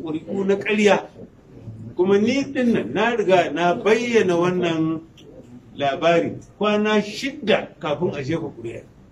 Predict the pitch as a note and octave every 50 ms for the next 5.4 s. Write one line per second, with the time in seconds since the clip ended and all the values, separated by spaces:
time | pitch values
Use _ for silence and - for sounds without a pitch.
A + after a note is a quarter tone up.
0 | - - - _ _ - _ - - - - E3 F#3 F#3+ G3 F#3 F3+ E3 E3 F#3+
1 | F#3 E3 E3 D#3+ E3+ F3+ F3 F#3 F3+ E3+ E3 F#3 F#3 G3 F#3+ - - G3+ F#3 F3
2 | G3 F#3 D#3+ C#3+ C#3+ D#3 D#3 D3+ - D3+ C#3+ D#3 E3 - - F3+ E3 D3 B2+ A#2+
3 | A#2+ B2 A#2+ - - - F#3 F#3+ G3 F#3+ - - F#3+ - - G#3+ G3+ - - -
4 | - - - - - - C3 C3+ C3 - - - - - - - - - - -
5 | - G3+ F3 E3 D#3 D3 - -